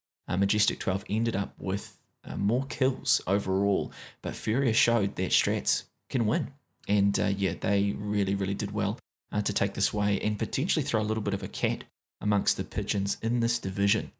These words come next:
uh, by getting that win over Majestic. So the E U Div B is turning out to be,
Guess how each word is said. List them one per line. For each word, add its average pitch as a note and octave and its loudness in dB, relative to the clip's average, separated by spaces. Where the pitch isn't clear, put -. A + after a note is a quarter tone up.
uh, G2 -4
by G2 -4
getting G2 -2
that - -2
win F#2+ -2
over G2 -4
Majestic. F#2 -4
So E2 -2
the - -8
E A#2+ 2
U C3 4
Div G2+ 2
B G2 4
is G2 0
turning A#2 2
out G#2 -2
to G#2 -2
be, G#2 0